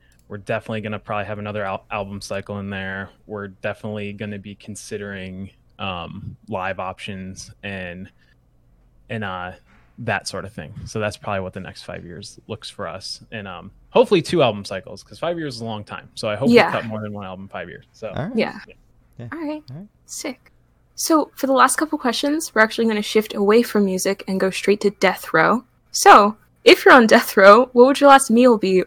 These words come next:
Speaker 2: with a drink?
Speaker 1: With a drink. My
Speaker 2: With a
Speaker 1: last
Speaker 2: drink.
Speaker 1: meal.
Speaker 2: Mm-hmm.
Speaker 1: <laughs>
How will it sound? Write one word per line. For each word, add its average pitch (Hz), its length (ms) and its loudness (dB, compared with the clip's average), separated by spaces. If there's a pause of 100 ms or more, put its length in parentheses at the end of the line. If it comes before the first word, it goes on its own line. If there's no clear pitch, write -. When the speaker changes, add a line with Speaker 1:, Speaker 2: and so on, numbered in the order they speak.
Speaker 2:
with 220 200 2
a 214 80 0
drink? 175 320 -2 (1040)
Speaker 1:
With 135 260 2
a 156 60 2
drink. 117 520 -4 (100)
My 117 100 -4
Speaker 2:
With 294 100 8
a 294 40 10
Speaker 1:
last 226 80 4
Speaker 2:
drink. 170 260 0
Speaker 1:
meal. 104 180 -14 (240)
Speaker 2:
Mm-hmm. 175 640 0
Speaker 1:
<laughs> - 40 -20